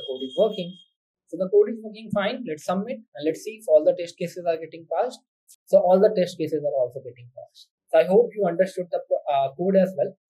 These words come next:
Now let's talk about the time and space complexity. So as you can see,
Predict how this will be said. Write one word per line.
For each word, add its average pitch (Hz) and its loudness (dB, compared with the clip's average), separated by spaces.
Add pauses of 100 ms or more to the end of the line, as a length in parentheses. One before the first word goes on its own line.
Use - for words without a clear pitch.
(220)
Now 165 4
let's 226 2
talk 196 4
about 208 0
the 233 0
time 175 0
and 185 -2
space 180 -12
complexity. 175 -10 (400)
So 262 6
as 208 4
you - -8
can - -8
see, 220 -12